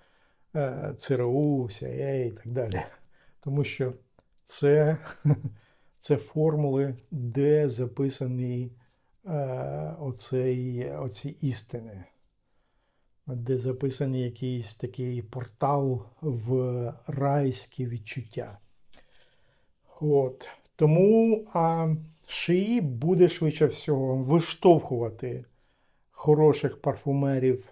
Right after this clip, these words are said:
з цього бізнесу. Схоже на те, як і всіх інших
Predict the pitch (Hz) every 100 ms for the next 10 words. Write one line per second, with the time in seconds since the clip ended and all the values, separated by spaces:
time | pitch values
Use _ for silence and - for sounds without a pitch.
0 | - 160 120 113 131 123 117 - 117 120
1 | 113 139 113 147 151 233 233 - _ _
2 | _ _ _ _ _ _ - - - 170
3 | 151 160 143 160 170 185 _ - 139 165
4 | 165 - - 202 151 156 160 165 160 175
5 | - 165 - - -